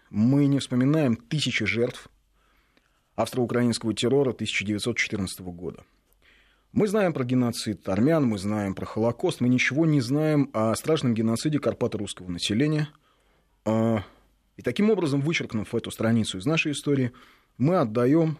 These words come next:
вообще историю Прикарпатья на откуп украинским историографам, которые теперь смело сочиняют байки о том, что это, дескать, всегда был вот такой вот украинский Пьемонт, то есть место, откуда родилось украинство. М,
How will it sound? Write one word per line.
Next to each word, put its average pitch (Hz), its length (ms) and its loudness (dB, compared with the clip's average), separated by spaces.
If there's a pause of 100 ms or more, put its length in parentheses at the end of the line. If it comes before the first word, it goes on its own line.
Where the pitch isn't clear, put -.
(180)
вообще 104 400 0
историю 123 400 0
Прикарпатья 123 720 -2
на 101 260 -2
откуп 127 480 -6 (360)
украинским 101 500 -2
историографам, 143 640 -2
которые 98 320 -6
теперь - 220 -10
смело 156 320 0
сочиняют 90 520 -4
байки 135 300 -2
о 80 80 -6
том, 113 160 -6
что - 220 -8 (260)
это, 101 180 -4
дескать, 95 320 -2
всегда 139 420 -2
был 127 280 -4
вот 95 180 -12
такой 139 260 -2
вот - 140 -4
украинский 110 600 -2
Пьемонт, 95 560 -2
то - 80 -14
есть - 180 -14
место, 143 280 -2
откуда 123 300 -6
родилось 87 360 -6 (640)
украинство. 98 640 -4
М, 98 640 0